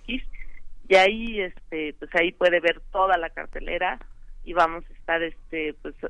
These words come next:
eh, también metiendo los adelantos. Esto es, es, es, ya está, este, di-, dijésemos, este primer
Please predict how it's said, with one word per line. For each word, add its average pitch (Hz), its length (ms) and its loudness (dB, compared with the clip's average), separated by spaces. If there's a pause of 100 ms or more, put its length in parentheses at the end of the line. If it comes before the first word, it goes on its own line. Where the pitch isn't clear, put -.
eh, 143 280 2 (100)
también 175 320 4
metiendo 160 380 -2
los 139 220 -8
adelantos. 214 640 2
Esto 151 520 -10 (240)
es, - 140 -8 (280)
es, 160 200 -4
es, - 220 -2 (240)
ya 160 120 8
está, 170 360 6
este, 165 580 -4
di-, 151 160 -12 (140)
dijésemos, 165 520 -6
este 165 220 -2
primer 160 340 2